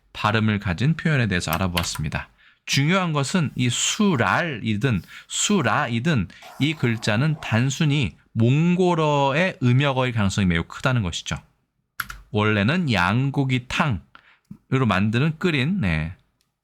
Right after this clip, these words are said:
최고의 음식을 뜻했다가 나중에 우리나라에 들어오면서 이것이 황제에게 바치는 혹은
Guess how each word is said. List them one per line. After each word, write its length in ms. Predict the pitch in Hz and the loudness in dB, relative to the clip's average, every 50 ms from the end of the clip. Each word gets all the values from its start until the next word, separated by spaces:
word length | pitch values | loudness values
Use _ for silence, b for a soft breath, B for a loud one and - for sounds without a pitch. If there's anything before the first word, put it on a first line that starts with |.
| - - - B B B B B - | -18 -16 -16 B B B B B -12
최고의 1080 | - - - 180 180 180 175 170 170 165 160 160 160 151 165 165 165 165 170 - - - | -10 -4 -2 0 0 0 0 0 0 2 2 2 2 2 2 2 2 0 -2 -4 -4 0
음식을 640 | 135 131 143 151 156 156 - - 151 139 139 135 131 | 2 4 4 4 4 2 2 0 0 0 0 -2 -2
뜻했다가 640 | - 135 - 147 135 - 101 98 110 110 95 - - - | -2 -2 -2 -2 -2 0 -2 0 0 -2 -2 -4 -8 -8
나중에 460 | - 82 87 92 110 113 98 95 101 104 | -4 -2 -2 0 0 0 2 2 2 2
우리나라에 500 | 107 110 120 117 110 101 95 92 90 85 - | 2 2 2 2 2 2 0 0 -2 -2 -4
들어오면서 1120 | - 101 107 104 92 - - _ - 110 110 143 175 175 156 - - 85 78 95 165 - _ _ _ _ _ _ _ - - - - - _ _ - | -2 0 0 0 0 -2 -8 _ 0 2 2 4 4 2 0 0 -2 -4 -4 -6 -6 -8 _ _ _ _ _ _ _ -16 -14 -14 -14 -16 _ _ -4
이것이 500 | 101 85 85 82 - - 143 165 196 B B B B B B | -2 0 0 0 0 0 -2 -2 -2 B B B B B B
황제에게 600 | - - 180 190 185 180 165 170 156 139 127 120 | -4 -2 0 0 0 0 0 0 0 0 0 -2
바치는 540 | 107 - 85 82 - - - 101 80 69 - - _ _ _ _ _ _ _ _ _ _ _ _ _ _ _ _ _ _ - - - - - - - - | -4 -4 -4 -6 -4 0 0 0 0 0 -4 -10 _ _ _ _ _ _ _ _ _ _ _ _ _ _ _ _ _ _ -18 -18 -18 -18 -20 -12 -4 -2
혹은 400 | 139 107 95 85 107 156 202 | 0 2 2 2 2 0 -2